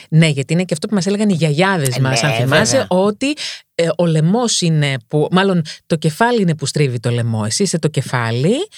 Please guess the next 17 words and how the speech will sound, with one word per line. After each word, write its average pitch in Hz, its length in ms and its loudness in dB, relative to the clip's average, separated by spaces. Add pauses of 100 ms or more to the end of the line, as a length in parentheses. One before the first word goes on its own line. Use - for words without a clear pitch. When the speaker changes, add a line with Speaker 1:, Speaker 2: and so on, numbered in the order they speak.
(320)
Speaker 1:
και 254 100 -2
ο 240 40 4
λαιμός 214 400 2
θα 277 120 -4
στρίψει, - 360 -4
γιατί 233 160 0
είναι 190 100 4
ο - 40 4
Speaker 2:
Μμμ. 220 120 4
Speaker 1:
άντρας, 214 400 4 (300)
θα 311 100 -2
τον, 285 160 0
εσύ 277 220 0
θα 208 100 0
τον 165 120 0
Speaker 2:
Ναι. 156 60 0
Speaker 1:
στρίψεις. 135 600 0